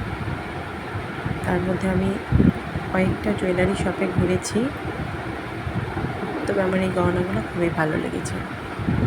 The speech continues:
এটা হচ্ছে সীতাহার আর নেকলেস, এটার সঙ্গে সেট আছে।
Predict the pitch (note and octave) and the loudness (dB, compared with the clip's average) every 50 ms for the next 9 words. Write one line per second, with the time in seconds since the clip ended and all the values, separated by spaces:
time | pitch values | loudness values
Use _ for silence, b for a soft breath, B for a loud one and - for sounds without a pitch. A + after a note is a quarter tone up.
0 | - - - - - - - - - - - F#3 F3+ G3 G3 G3 G3+ G3 - - | 4 4 2 2 2 0 0 0 0 2 0 0 2 2 2 2 0 -2 -2 0
1 | A#3 A#3+ B3+ B3 - - - - - - G3+ F#3 - G#3 G3+ G3+ G#3 G#3 A#3 C4 | 2 2 2 0 -2 -6 -8 -6 -4 -2 -2 0 0 0 0 0 0 0 2 0
2 | C#4+ - - - F3 E3+ E3+ E3 E3+ D#3+ D#3 - - E3 - - - - - - | 0 -2 -2 0 0 0 0 2 2 2 2 2 0 0 0 0 -2 -2 -2 -2
3 | - - - - - - - - - G3 G3 - G#3 G3 - - A2 A3 - - | -4 -4 -4 -4 -6 -6 -6 -4 -2 -2 0 0 0 0 0 0 2 2 2 2
4 | - G3+ G3 G3 - G3+ F3+ F#3 - - - | 2 2 2 2 4 2 2 2 2 4 4